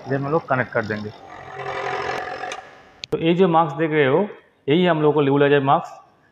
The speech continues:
इसमें अंदर हम लोगों को dark load करना पड़ता है। दिन में ऐसा होता है, ये pediatric के लिए इससे छोटा होता है। क्या क्या dark use कर सकते हैं,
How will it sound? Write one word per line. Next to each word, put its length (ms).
इसमें 140
अंदर 220
हम 140
लोगों 160
को 280
dark 280
load 180
करना 220
पड़ता 320
है। 140
दिन 140
में 160
ऐसा 180
होता 220
है, 240
ये 140
pediatric 640
के 60
लिए 160
इससे 280
छोटा 320
होता 240
है। 140
क्या 120
क्या 120
dark 200
use 180
कर 100
सकते 360
हैं, 120